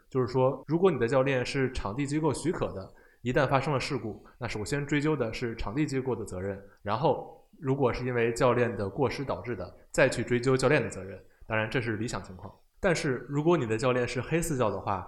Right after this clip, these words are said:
那他和机构就是没有任何合作关系。这种情况下，除非你能证明是因为场地的安全缺陷导致的事故，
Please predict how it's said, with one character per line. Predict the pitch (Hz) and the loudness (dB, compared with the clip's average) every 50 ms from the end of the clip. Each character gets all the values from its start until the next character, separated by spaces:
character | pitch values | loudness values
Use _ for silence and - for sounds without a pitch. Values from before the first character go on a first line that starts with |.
| - - - | -12 -12 -8
那 | - 117 | -6 -4
他 | 110 - - 135 | 0 2 2 2
和 | 127 147 131 | 4 2 0
机 | - 135 131 | 0 0 0
构 | 127 135 113 104 | 2 2 2 2
就 | - 120 | 0 -2
是 | 107 117 | -4 -4
没 | 110 107 120 | -2 2 4
有 | 135 123 | 4 4
任 | 120 160 156 120 | 4 2 0 -2
何 | 107 127 123 | -2 -2 -4
合 | 120 - 113 | -2 -4 -2
作 | 107 127 | -2 -2
关 | 117 - 135 147 156 | 0 2 0 0 0
系。 | - 113 95 - - - - - _ - | -2 -6 -8 -10 -14 -20 -20 -20 _ -6
这 | - 226 | -2 0
种 | 175 147 | 0 2
情 | 131 - 131 | 0 0 2
况 | 139 135 | 2 2
下， | 127 120 135 120 110 110 - - | 4 6 6 6 6 4 2 -2
除 | - 151 | -2 2
非 | 147 190 185 | 4 6 6
你 | 156 | 6
能 | 123 117 120 123 | 4 0 -2 0
证 | 147 135 113 | 0 0 0
明 | 107 107 113 120 - - - - | 0 -2 -2 -4 -6 -8 -14 -14
是 | - - 175 | -6 -2 0
因 | 175 165 | 0 2
为 | 139 135 151 | 2 2 0
场 | 151 - - 120 98 104 | 0 0 -2 -2 -2 -2
地 | 123 147 139 | -2 -2 0
的 | 117 110 104 98 101 | 2 2 2 2 0
安 | 110 127 147 | -2 -4 -4
全 | 139 151 | -2 -2
缺 | 151 151 - 190 180 | -2 0 2 2 2
陷 | 185 156 107 - 104 | 2 0 0 -2 -4
导 | 104 95 95 | -4 -4 -4
致 | 107 | -4
的 | 107 110 | -4 -4
事 | 101 - - 117 98 | -4 -4 -4 -6 -6
故， | - 101 95 - | -6 -8 -12 -14